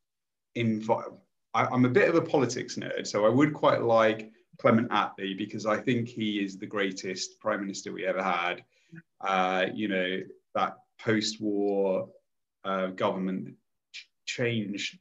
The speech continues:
the fabric of Britain for the better. So,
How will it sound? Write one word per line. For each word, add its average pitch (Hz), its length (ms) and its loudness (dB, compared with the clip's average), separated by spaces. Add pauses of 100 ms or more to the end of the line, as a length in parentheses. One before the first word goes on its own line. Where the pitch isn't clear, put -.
the 104 60 -20
fabric 98 500 0
of 92 280 -8 (200)
Britain 92 460 -4
for - 120 -20
the - 80 -18
better. 95 520 -4 (460)
So, 110 640 6